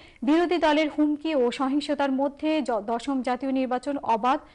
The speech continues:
সন্তোষজনক ও নিরপেক্ষ হয়েছে এবং বিজয় হয়েছে জনগণ ও মুক্তিযুদ্ধের চেতনা।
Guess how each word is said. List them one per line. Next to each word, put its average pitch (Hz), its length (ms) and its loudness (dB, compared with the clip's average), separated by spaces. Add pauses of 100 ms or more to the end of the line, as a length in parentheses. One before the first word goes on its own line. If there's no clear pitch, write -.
(120)
সন্তোষজনক 269 880 -2
ও 233 100 -2
নিরপেক্ষ 254 480 -4
হয়েছে 277 460 -2
এবং 226 380 -4 (340)
বিজয় 269 360 0
হয়েছে 311 400 0
জনগণ 233 480 -2
ও 233 60 -8
মুক্তিযুদ্ধের 220 600 -6
চেতনা। 226 480 -8